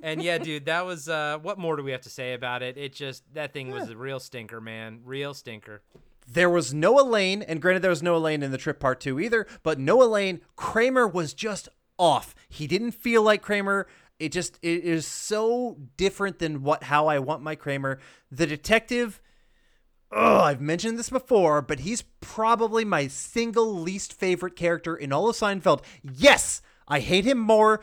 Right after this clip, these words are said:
Speaker 2: than Kathy, Kathy Griffin's character. Yes, I hate him more than that fucking farful dog bark. I hate that goddamn detective.
Speaker 1: I <laughs> remember, dude. I,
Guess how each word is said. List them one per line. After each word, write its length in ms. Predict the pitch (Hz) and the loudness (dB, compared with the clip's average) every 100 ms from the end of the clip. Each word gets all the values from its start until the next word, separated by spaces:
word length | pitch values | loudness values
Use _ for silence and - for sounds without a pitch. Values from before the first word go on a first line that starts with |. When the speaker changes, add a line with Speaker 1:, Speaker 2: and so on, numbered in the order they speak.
| _ | _
Speaker 2:
than 140 | 156 143 | -6 -4
Kathy, 400 | 156 156 214 196 | 2 2 0 -10
Kathy 360 | - 143 208 | 0 0 0
Griffin's 360 | 190 262 262 208 | -4 -2 -2 -2
character. 400 | 208 185 196 180 - _ | 0 0 -2 -6 -10 _
Yes, 420 | 131 190 202 - - - | 0 2 2 -2 -10 2
I 120 | 156 | 2
hate 200 | 165 202 | 4 4
him 80 | 220 | 4
more 300 | 202 208 208 | 4 4 2
than 160 | 180 | 0
that 220 | 160 147 - | -2 -4 0
fucking 380 | 175 175 160 - - | 0 0 -4 -6 4
farful 500 | 202 202 - 220 143 | 6 6 6 2 4
dog 380 | 170 208 240 139 | 6 6 6 4
bark. 360 | 165 160 - - - _ 156 | 4 4 0 -20 -20 _ 4
I 200 | 190 262 | 4 4
hate 540 | 214 - 247 170 - - - | 0 4 4 4 -12 -16 -2
that 240 | 165 165 | 0 0
goddamn 460 | - 175 180 175 170 | 6 6 6 2 -2
detective. 580 | 160 160 131 110 110 _ | -2 -4 -4 -6 -20 _
Speaker 1:
I 280 | 120 139 151 | -6 -4 -4
<laughs> 40 | |
remember, 720 | 185 151 139 117 123 151 - 143 | -10 -10 -10 -12 -14 -14 -12 -14
dude. 380 | - 165 180 | -12 -12 -8
I, 220 | 156 170 | -4 -4